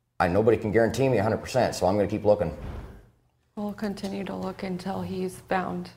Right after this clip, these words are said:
Speaker 2: We don't care how long it takes. We, and we think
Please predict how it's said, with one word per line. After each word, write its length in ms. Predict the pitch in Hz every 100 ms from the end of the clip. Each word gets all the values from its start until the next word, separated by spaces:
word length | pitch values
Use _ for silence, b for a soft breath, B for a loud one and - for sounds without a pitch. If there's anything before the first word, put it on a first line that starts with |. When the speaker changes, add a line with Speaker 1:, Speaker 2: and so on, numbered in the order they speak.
| _
Speaker 2:
We 80 | 196
don't 220 | 190 - - _
care 280 | - 180 180
how 180 | 180 190
long 220 | 196 190
it 140 | -
takes. 420 | - 190 185 - _
We, 300 | 185 180 175 b b b b -
and 140 | 185
we 100 | 190
think 400 | 180 196 190 -